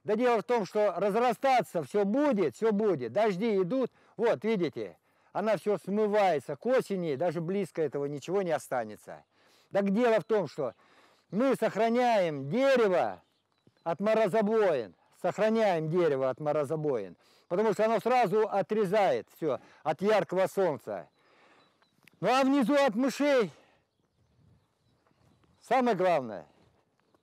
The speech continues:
от мышей. Потому что выращивает человек яблоню, выращивает человек грушу, выращивает человек сливу,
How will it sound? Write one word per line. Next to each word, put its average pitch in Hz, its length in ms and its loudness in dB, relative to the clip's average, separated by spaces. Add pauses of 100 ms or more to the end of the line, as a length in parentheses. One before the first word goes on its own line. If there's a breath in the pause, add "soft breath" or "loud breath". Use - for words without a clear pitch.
(200)
от 175 140 -2
мышей. 123 420 -6 (380 soft breath)
Потому 196 300 -2
что 175 320 0
выращивает 226 680 0
человек 233 440 0
яблоню, 208 600 0 (280 soft breath)
выращивает 233 580 0
человек 226 360 0
грушу, 202 420 -2
выращивает 226 640 0
человек 226 360 0
сливу, 220 480 -4